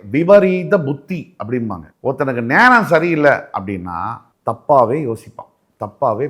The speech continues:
பேசுவான், தப்பையே செய்வான். இதெல்லாம் செய்யறான், பண்றான்னு அவனுக்கே தெரியாது, சொன்னீங்கனாலும் ஒத்துக்க மாட்டான். இதுதான் பேட் டைம்னு சொல்றோம்.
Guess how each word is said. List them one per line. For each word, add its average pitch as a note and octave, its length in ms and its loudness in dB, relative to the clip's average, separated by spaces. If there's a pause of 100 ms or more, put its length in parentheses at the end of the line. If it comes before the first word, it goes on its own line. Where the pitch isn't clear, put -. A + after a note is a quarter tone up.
பேசுவான், A#2 520 -10
தப்பையே A#2 500 -6
செய்வான். G#2 420 -12 (260)
இதெல்லாம் G3+ 480 6
செய்யறான், A3+ 480 6
பண்றான்னு G#3 380 4
அவனுக்கே A#3+ 460 4
தெரியாது, G#3+ 540 0 (300)
சொன்னீங்கனாலும் B3 560 4
ஒத்துக்க F#3 280 0
மாட்டான். A#2 300 -8 (200)
இதுதான் B2 500 -2
பேட் A2+ 260 -4
டைம்னு G#2+ 320 -8
சொல்றோம். - 220 -20